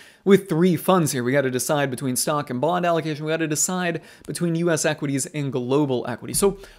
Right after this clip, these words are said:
why the three fund portfolio? Well, A, it's simple. And B, um, it's low fee. It can be implemented for low fee. Let's just go back to simple 'cause I didn't really touch on that. But one thing you'll find,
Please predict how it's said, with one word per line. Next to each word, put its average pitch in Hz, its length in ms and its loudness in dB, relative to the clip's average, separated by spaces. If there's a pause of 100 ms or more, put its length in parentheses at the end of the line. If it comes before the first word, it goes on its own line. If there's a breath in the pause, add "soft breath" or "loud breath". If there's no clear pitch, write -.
(100)
why 226 400 -2
the 277 120 -2
three 208 280 -2
fund 160 260 -2
portfolio? 143 540 -2
Well, 180 320 -2 (240)
A, 175 300 4
it's - 220 0
simple. 151 540 2 (320 soft breath)
And 139 320 -2
B, 190 420 2 (280 loud breath)
um, 131 600 4
it's 139 200 -2
low 156 200 8
fee. 131 280 -2
It 117 80 -6
can 135 100 -2
be 139 140 2
implemented 135 480 -2
for 135 120 -6
low 127 220 2
fee. - 140 -8
Let's 208 140 0
just 370 120 -2
go 233 80 4
back 180 160 4
to 131 80 -8
simple 151 240 -2
'cause 135 80 -8
I 143 40 2
didn't 170 120 0
really 143 160 0
touch 175 240 -2
on 175 80 -2
that. 160 180 0
But - 180 -2 (360 loud breath)
one 262 220 2
thing 262 160 2
you'll 160 120 6
find, 196 580 0